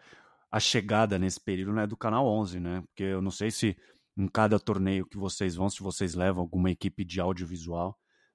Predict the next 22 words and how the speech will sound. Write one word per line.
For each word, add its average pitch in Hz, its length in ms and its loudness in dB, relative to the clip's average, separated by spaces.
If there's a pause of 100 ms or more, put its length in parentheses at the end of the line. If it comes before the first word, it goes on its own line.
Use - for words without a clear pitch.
é, 90 340 -2
e 90 100 0
agora 87 340 -2
vocês 98 260 -6
têm 113 140 0
esse, 107 360 2 (380)
esse 101 320 2
reforço 104 840 2
do 107 140 -2
Canal 117 300 6
onze, 120 300 6 (300)
como 107 160 2
você 110 200 2
falou, 104 240 2
tem 101 140 0
essa - 160 -4
questão 101 360 0
de 90 220 -4 (500)
ter 117 180 8
os 107 100 6
direitos 98 460 4
presos 98 540 0